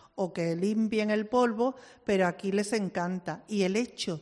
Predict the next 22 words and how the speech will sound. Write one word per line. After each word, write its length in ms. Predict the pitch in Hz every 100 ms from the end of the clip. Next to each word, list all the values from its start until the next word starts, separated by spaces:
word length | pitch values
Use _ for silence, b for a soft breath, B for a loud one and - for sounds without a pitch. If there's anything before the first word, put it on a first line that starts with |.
| B B B _
de 200 | 190 214
ayudar 480 | 196 196 196 233
a 120 | 262 254
niños 600 | 262 269 220 170 156 -
que 140 | - 196
tienen 420 | 208 240 247 202
problemas 760 | - 190 185 196 247 254 269 269
les 200 | 220 196
hace 200 | 196 262
subir 300 | - 233 233
su 100 | -
autoestima. 680 | 269 226 - 233 247 175 - B B
Les 140 | 196
trabajamos 460 | 202 180 - 185 202
también 260 | 226 240
las 80 | 262
habilidades 400 | 254 214 190 180
sociales, 640 | 185 240 - 202 208 175 - B B
control 380 | - 185 175 190
de 120 | 220
las 140 | 226
emociones 680 | 220 190 - - 190 196 165